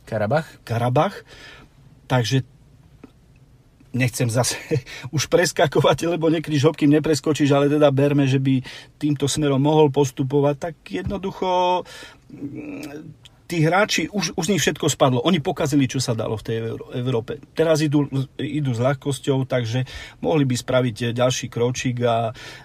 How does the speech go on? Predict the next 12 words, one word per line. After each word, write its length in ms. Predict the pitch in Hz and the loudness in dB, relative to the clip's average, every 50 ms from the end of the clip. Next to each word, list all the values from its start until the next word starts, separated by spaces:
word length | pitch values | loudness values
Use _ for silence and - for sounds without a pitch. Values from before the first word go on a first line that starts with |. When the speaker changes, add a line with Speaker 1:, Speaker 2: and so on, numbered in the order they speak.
| - - - - - - - - - - - - - - - 135 - | -20 -20 -18 -18 -18 -18 -18 -20 -20 -20 -20 -20 -16 -16 -16 -6 -2
Speaker 2:
tá 180 | - 147 143 | 0 0 2
Trnava, 560 | 139 - 208 202 208 185 170 160 156 156 165 151 | 2 0 0 2 2 4 4 4 4 2 2 0
stále 380 | - - - 143 139 147 143 143 | -4 -4 -2 0 0 2 0 0
opakujeme, 400 | - 147 139 135 147 143 139 139 | 0 -2 -2 0 0 2 2 0
Trnava 480 | 139 160 156 170 165 165 156 156 147 | 0 -4 -4 -2 0 2 4 4 4
je 160 | 139 135 127 | 4 4 2
vzor 240 | 127 113 156 165 165 | 2 2 2 2 2
pre 160 | 143 156 147 | 2 2 2
nich, 160 | 143 139 131 120 | 2 2 0 0
pretože 400 | 127 143 135 147 139 123 139 135 | -2 -4 -2 -2 0 0 0 0
mužstvo 560 | 156 175 160 - - 151 151 147 135 131 123 | 0 -2 -6 -6 -2 0 2 2 2 0 -4
v 140 | 117 120 | -4 -4